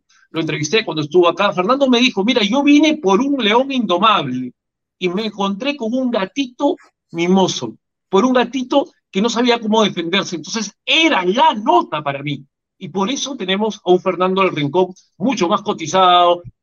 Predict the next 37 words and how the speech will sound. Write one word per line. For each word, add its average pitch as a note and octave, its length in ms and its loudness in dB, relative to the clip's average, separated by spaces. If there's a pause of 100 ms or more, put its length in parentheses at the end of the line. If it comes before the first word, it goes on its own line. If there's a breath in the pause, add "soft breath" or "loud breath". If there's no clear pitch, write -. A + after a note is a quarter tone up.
mucho G3+ 360 -2
más, G3 460 0 (260)
eh, D3+ 440 0
agrandado G#3 560 0
en F#3+ 80 -2
el F3+ 80 -2
buen F#3 140 -4
sentido F3+ 260 -8
de F#3 80 -2
la E3 100 -4
palabra, F3+ 560 -2 (300)
pero A3+ 160 -2
por A3 120 -8
sobre A#3+ 280 -2
todo E4 320 2
le C4+ 120 -2
dice E4 220 0
a C#4+ 60 -2
los A3+ 140 -4
peruanos D#4+ 340 -4
lo A3+ 80 -4
que G#3 80 -8
tenemos D4+ 280 -6
que A3+ 100 -8
hacer. C4 440 -6 (340)
¿Es - 140 -2
acaso D4+ 340 -2
no C#4+ 120 4
hay D#4 80 4
periodistas, C#4+ 960 0 (440)
eh, D#3+ 840 2 (1000)
con A3 260 4
los F#3+ 300 2
bien C#4+ 320 0
puestos - 460 -2
para F3+ 220 0
decirle G3+ 600 -2